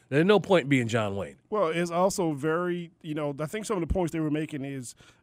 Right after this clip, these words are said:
Speaker 2: being preventative
Speaker 1: Yeah,
Speaker 2: and
Speaker 1: that's
Speaker 2: early
Speaker 1: right.
Speaker 2: testing and
Speaker 1: There you
Speaker 2: doing
Speaker 1: go.
Speaker 2: that stuff. That's the key to it.
Speaker 1: Absolutely.
Speaker 2: Anything that could be out there. Knowing your medical history, I, I learned a lot about knowing my family's medical history and what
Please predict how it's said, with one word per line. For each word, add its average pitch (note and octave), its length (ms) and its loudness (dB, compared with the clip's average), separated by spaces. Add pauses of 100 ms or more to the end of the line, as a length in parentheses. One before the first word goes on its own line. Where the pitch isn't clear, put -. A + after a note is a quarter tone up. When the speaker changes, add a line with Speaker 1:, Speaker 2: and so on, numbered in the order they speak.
Speaker 2:
being E3+ 400 -2
preventative G#3 920 -4 (160)
Speaker 1:
Yeah, D4+ 320 10
Speaker 2:
and C3 180 -6 (220)
Speaker 1:
that's C3+ 100 -8
Speaker 2:
early F#3+ 240 2
Speaker 1:
right. B3 260 6
Speaker 2:
testing G3 540 -2
and C#3+ 120 -2
Speaker 1:
There A2+ 240 2
you B2 60 2
Speaker 2:
doing C#3+ 100 2
Speaker 1:
go. A3+ 160 8
Speaker 2:
that D3+ 80 4
stuff. F#3 280 -4
That's C3 220 -6
the F#3+ 120 -8
key G3+ 240 -8
to E3 240 -4
it. A#2 120 -12 (360)
Speaker 1:
Absolutely. F#3+ 720 8
Speaker 2:
Anything G3+ 420 -2
that G3 140 -2
could F#3 140 -6
be F3+ 140 -4
out F#3+ 140 -2
there. F3 140 0
Knowing B3+ 280 8
your C#4+ 100 2
medical A3 260 0
history, F3+ 380 -2
I, D#3+ 200 2
I D#3+ 220 2
learned A3 320 0
a D3+ 60 2
lot C#3 340 0 (100)
about C#3 380 -4
knowing D3 340 -2
my B2+ 200 -6
family's D3+ 680 -6 (400)
medical D3 360 -2
history D3 440 -2
and A#2+ 140 -6
what B2+ 260 -6